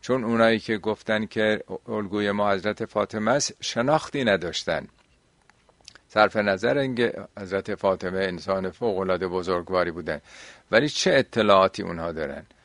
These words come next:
دکتر شریعتی یک کتاب نوشته، فاطمه فاطمه است. اون میگه فاطمه اهمیتش نه اینه که دختر پیامبره، نه اینه که همسر حضرت علیه،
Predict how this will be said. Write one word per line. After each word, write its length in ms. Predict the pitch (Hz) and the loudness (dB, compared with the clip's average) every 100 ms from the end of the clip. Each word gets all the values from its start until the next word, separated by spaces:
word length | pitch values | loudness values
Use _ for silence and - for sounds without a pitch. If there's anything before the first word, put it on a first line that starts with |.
| _ _ _ _ _ _ | _ _ _ _ _ _
دکتر 280 | - 87 101 | -16 -6 -6
شریعتی 520 | 90 104 101 104 101 | 0 2 4 2 2
یک 120 | 127 - | -2 -2
کتاب 280 | 107 117 | -2 0
نوشته، 460 | 120 113 98 - 120 | 0 -2 -2 -4 -6
فاطمه 600 | 104 _ 104 95 98 120 | -6 _ 0 0 0 -2
فاطمه 480 | - 104 98 104 113 | 2 2 2 0 0
است. 300 | 131 - - | 0 -2 -6
اون 200 | 113 123 | -6 -4
میگه 260 | 120 107 | -4 -4
فاطمه 680 | 123 110 101 - 104 110 127 | -2 2 2 2 2 4 2
اهمیتش 760 | - 101 107 107 120 - 127 - | 0 -2 -2 2 0 2 -2 0
نه 100 | 113 | 0
اینه 320 | 113 127 131 | 0 0 -4
که 120 | 120 | -4
دختر 420 | 120 101 - 110 120 | -2 -2 -2 0 2
پیامبره، 760 | 117 107 98 101 117 135 135 - _ - - _ _ _ | 4 4 4 2 2 2 -2 -8 _ -20 -20 _ _ _
نه 100 | 98 | 4
اینه 320 | 117 131 131 | 4 4 0
که 380 | 127 127 123 120 - _ - - - | -2 2 4 4 0 _ -20 -20 0
همسر 600 | 98 101 - 123 120 107 | 2 2 2 4 6 6
حضرت 320 | 92 110 127 | 2 -2 0
علیه، 680 | 113 101 113 127 131 131 | 0 0 0 2 0 -2